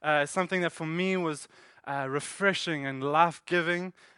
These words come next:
um, kind of just personal revelation, that I, something I saw in the scriptures as God spoke to me. I did preach this at Kingsgate last week, and, uh, I believe that Kings, you guys weren't meeting, I think, 'cause of the cycle race, if I'm not mistaken. And so there are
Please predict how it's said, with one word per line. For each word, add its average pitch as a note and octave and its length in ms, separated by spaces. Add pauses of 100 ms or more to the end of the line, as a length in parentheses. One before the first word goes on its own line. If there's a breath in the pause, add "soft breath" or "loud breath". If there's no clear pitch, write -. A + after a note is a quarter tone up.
um, D3+ 640
kind D#3+ 160
of C#3+ 60
just D#3 200
personal F3 440
revelation, D#3+ 520
that D3 120
I, A2 80
something D#3 380
I C#3+ 60
saw E3 220
in D#3 80
the D3 60
scriptures D#3+ 440
as C#3+ 120
God D3+ 220
spoke D#3+ 300
to - 120
me. D#3+ 180 (320 loud breath)
I F3 60
did A3 280
preach A3+ 240
this G3+ 180
at E3 100
Kingsgate F3+ 500
last E3 340
week, E3 380
and, D#3 260
uh, D#3 200 (320 loud breath)
I D#3+ 60
believe F#3 320
that F#3+ 160 (260)
Kings, F#3 420 (100)
you F3 180
guys E3+ 220
weren't E3+ 200
meeting, E3+ 200
I D#3 60
think, E3+ 220
'cause E3 140
of D#3+ 60
the D#3 60
cycle E3+ 380
race, B2+ 240
if C#3+ 100
I'm D3+ 80
not D#3 160
mistaken. D3+ 560
And C#3+ 140
so D#3 160
there D3+ 160
are C#3+ 80